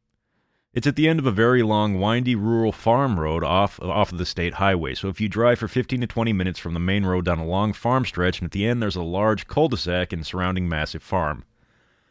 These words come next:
The owners of the farm have left the land kind of open to the public as a reserve because there are native trees and other things, and because about a fifteen-minute walk from the cul-de-sac car park, there's a small waterfall that you can swim in.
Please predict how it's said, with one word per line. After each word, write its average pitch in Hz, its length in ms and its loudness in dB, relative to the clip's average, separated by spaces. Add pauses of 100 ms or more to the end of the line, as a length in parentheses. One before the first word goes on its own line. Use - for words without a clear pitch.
(640)
The 131 100 4
owners 170 240 6
of 156 60 0
the 139 60 0
farm 113 340 2
have 104 180 2
left 117 320 2
the 123 80 0
land 98 320 2
kind 95 180 0
of 82 80 -2 (120)
open 135 280 0
to 123 60 0
the 113 80 -2
public 98 380 -2
as 87 100 -4
a 90 60 -4
reserve 101 480 0
because 92 240 -2
there 87 160 0
are - 20 0
native 95 320 -2
trees 90 320 -4
and 90 80 -6
other 123 220 2
things, 85 360 -4
and 90 80 -4
because 90 300 -4
about 87 300 -2
a - 40 -8
fifteen-minute 117 680 -2
walk 92 240 -2
from 85 100 -12
the 71 60 -10
cul-de-sac 117 600 -2
car 135 240 -2
park, 87 360 -4
there's 87 160 -2
a 78 60 -8
small 107 320 -2
waterfall 90 440 0
that 85 80 -4
you 82 100 -6
can - 140 -12
swim 95 320 -4
in. 58 160 -12